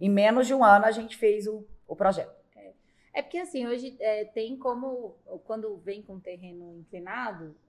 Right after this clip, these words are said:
Speaker 2: é porque você já tinha o objetivo de ter uma casa térrea, né?
Speaker 1: Térrea, sim.
Speaker 2: Tem como a gente adaptar a casa ao terreno, fazer umas
Speaker 1: Ah.
Speaker 2: adaptações estruturais pra não precisar fazer tanto aterro e tal.
Speaker 1: Entendi.
Speaker 2: Mas, geralmente, a gente acaba aproveitando ma-,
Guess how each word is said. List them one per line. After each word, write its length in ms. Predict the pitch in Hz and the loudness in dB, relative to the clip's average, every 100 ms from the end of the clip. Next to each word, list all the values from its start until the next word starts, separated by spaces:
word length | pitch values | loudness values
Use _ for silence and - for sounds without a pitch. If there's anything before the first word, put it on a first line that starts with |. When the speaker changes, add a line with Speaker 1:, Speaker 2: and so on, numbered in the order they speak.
| - | -20
Speaker 2:
é 60 | |
porque 220 | 180 - 185 | -12 -10 -10
você 120 | 202 | -12
já 140 | 214 | -12
tinha 200 | 214 233 220 | -12 -12 -14
o 20 | |
objetivo 380 | 220 226 226 220 | -12 -12 -12 -14
de 40 | |
ter 60 | 226 | -12
uma 120 | 226 | -12
casa 340 | 233 214 214 240 | -8 -8 -8 -12
térrea, 420 | - 202 180 170 | -8 -8 -8 -6
né? 60 | 170 147 | 2 2
Speaker 1:
Térrea, 160 | 131 - | 2 -12
sim. 360 | - 170 147 - - | -8 -8 -8 -10 -8
Speaker 2:
Tem 200 | 247 277 | -6 -6
como 240 | 349 285 | -8 -8
a 60 | 302 | -10
gente 560 | 254 254 254 269 - - | -10 -10 -12 -16 -16 -10
adaptar 760 | 202 190 220 240 240 - 240 | -10 -6 -6 -8 -12 -6 -6
a 40 | 285 | -6
casa 320 | - 226 233 | -4 -4 -6
ao 60 | 254 | -12
terreno, 640 | 262 240 220 202 180 165 151 | -12 -12 -12 -12 -12 -14 -8
fazer 360 | 156 151 147 143 | -2 -2 0 -2
umas 200 | 247 240 | -2 -2
Speaker 1:
Ah. 60 | |
Speaker 2:
adaptações 560 | 220 214 214 208 208 196 | -2 -4 -6 -8 -8 -12
estruturais 720 | 196 202 220 196 190 240 262 | -12 -12 -10 -8 -6 -6 -8
pra 180 | - 240 | -10 -10
não 220 | 233 269 349 | -10 -12 -10
precisar 720 | 370 - 269 233 202 214 220 | -12 -12 -16 -8 -6 -6 -6
fazer 240 | 214 190 | -8 -10
tanto 320 | - 202 208 220 | -12 -16 -12 -12
aterro 680 | 226 - 208 247 240 214 | -12 -6 -6 -4 -6 -6
e 80 | 196 | -8
tal. 240 | - 185 - | -10 -12 -10
Speaker 1:
Entendi. 400 | 151 151 156 131 226 | -10 -10 -10 -12 -8
Speaker 2:
Mas, 200 | 262 277 | -6 -6
geralmente, 680 | 285 277 277 277 - 311 - | -6 -6 -8 -12 -12 -14 -8
a 100 | 226 | -8
gente 160 | 220 | -8
acaba 720 | 262 247 220 208 254 254 247 - | -14 -6 -6 -6 -10 -10 -12 -10
aproveitando 1600 | 214 214 196 254 220 - 196 202 208 214 208 202 196 190 175 208 | -12 -10 -12 -12 -14 -14 -16 -16 -8 -6 -6 -6 -10 -12 -14 -12
ma-, 200 | 202 | -12